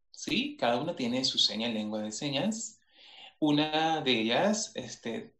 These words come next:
eh, o sea, no escucha, eh, por ejemplo, Beatriz no escucha absolutamente nada. Es una persona sorda,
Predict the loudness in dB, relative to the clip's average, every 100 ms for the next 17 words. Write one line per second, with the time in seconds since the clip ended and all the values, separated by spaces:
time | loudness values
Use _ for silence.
0 | _ -2 -2 -2 -4 2 4 6 4 4
1 | 2 2 0 2 2 2 -2 -6 -2 0
2 | 0 -2 -6 -8 -10 -6 -4 0 2 4
3 | 4 2 2 0 0 2 2 2 -2 -2
4 | -4 -8 -12 _ -6 -4 -6 -6 -8 -10
5 | -4 0 0 0 -4 -4 -6 0 2 4
6 | 2 2 -2 -4